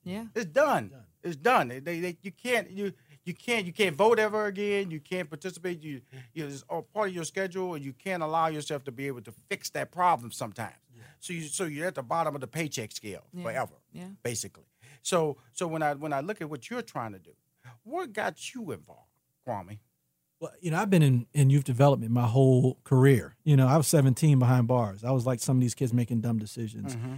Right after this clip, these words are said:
Speaker 3: So I met some young men who changed my life forever, you know, who had really tough situations, way worse than mine. I was just a, a kid making some bad decisions.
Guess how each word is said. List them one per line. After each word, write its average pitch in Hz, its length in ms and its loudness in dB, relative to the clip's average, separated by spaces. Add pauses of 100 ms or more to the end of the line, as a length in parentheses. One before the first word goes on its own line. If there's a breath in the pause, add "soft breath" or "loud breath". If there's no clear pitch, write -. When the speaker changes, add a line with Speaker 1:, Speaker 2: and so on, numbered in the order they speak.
(100)
Speaker 3:
So - 140 2
I 156 80 8
met 165 240 6
some 139 180 4
young 135 240 6
men 139 180 6
who 120 120 6
changed 139 260 4
my 123 120 2
life 117 260 -4
forever, 117 320 -2 (100)
you 147 100 -2
know, 120 60 4
who 147 120 8
had 117 140 4 (100)
really 180 320 2
tough 131 220 2
situations, 117 440 -4
way 151 160 2
worse 147 240 4
than 113 140 -2
mine. 120 200 2
I 131 100 2
was 139 120 2
just 120 160 -2
a, 107 100 -8 (200)
a 104 60 -16
kid 135 200 -2
making 120 200 -2
some 113 120 -10
bad 117 180 -2
decisions. 110 520 -2